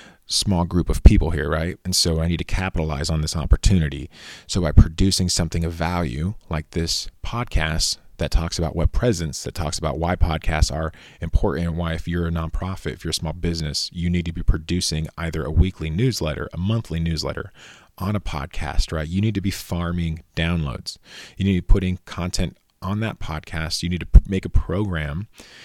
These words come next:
that would be valuable to people to come back and listen to. And then you need to sprinkle in your, um,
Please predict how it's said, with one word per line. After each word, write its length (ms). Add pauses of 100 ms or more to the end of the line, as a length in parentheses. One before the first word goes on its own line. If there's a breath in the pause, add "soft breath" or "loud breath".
(260 loud breath)
that 160
would 100
be 140
valuable 560
to 100
people 320
to 80
come 220
back 240
and 140
listen 280
to. 300
And 120
then 80
you 80
need 200
to 160 (180)
sprinkle 540
in 260 (380 loud breath)
your, 640 (100)
um, 320